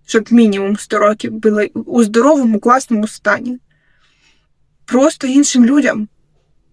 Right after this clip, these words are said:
Я думаю, що це не потрібно робити. З вами була письменниця квір-літератури Ольга Олдер, езотерикиня, а також коуч по супроводу.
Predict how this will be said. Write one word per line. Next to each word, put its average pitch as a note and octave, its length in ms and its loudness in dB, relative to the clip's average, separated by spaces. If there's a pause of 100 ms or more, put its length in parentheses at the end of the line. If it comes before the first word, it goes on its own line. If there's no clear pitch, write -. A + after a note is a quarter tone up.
(680)
Я A#3+ 220 2
думаю, C#4+ 280 2
що A#3 120 -8
це A#3+ 120 0
не A#3 80 4
потрібно G#3 420 -6
робити. G#3 320 -10 (1700)
З - 120 -6
вами C#4+ 160 4
була C4+ 180 2
письменниця C4+ 580 0
квір-літератури A#3+ 840 0
Ольга D4 380 2
Олдер, A3 400 0
езотерикиня, B3+ 760 0
а G#3 40 0
також C4+ 360 -2
коуч A#3 560 0
по A3+ 160 -8
супроводу. A#3 800 0